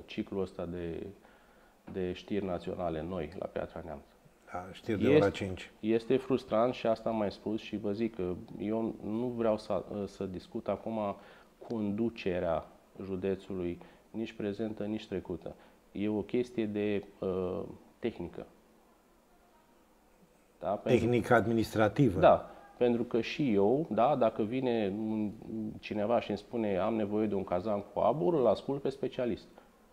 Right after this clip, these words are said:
Speaker 1: Da? Sau
Speaker 2: Bun,
Speaker 1: am
Speaker 2: acum
Speaker 1: nevoie
Speaker 2: mai
Speaker 1: de
Speaker 2: rămâne ca specialistul să fie de bună credință. Adică,
Speaker 1: Despre
Speaker 2: cum să vă
Speaker 1: asta
Speaker 2: spun
Speaker 1: vorbim.
Speaker 2: eu,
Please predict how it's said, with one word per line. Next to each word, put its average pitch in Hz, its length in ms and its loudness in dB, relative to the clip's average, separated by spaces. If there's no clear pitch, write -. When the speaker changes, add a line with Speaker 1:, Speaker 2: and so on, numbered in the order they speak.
Speaker 1:
Da? 110 280 4
Sau 123 160 2
Speaker 2:
Bun, 160 140 12
Speaker 1:
am 139 60 8
Speaker 2:
acum 117 160 6
Speaker 1:
nevoie 135 180 10
Speaker 2:
mai 127 140 12
Speaker 1:
de - 60 12
Speaker 2:
rămâne 160 260 12
ca 156 140 10
specialistul 139 640 6
să 147 140 10
fie 147 200 10
de 131 120 10
bună 135 260 8
credință. 147 600 8
Adică, 117 360 4
Speaker 1:
Despre 110 340 6
Speaker 2:
cum 139 80 8
să 156 140 12
vă 151 120 12
Speaker 1:
asta 143 120 12
Speaker 2:
spun 131 100 10
Speaker 1:
vorbim. 135 180 10
Speaker 2:
eu, 92 140 6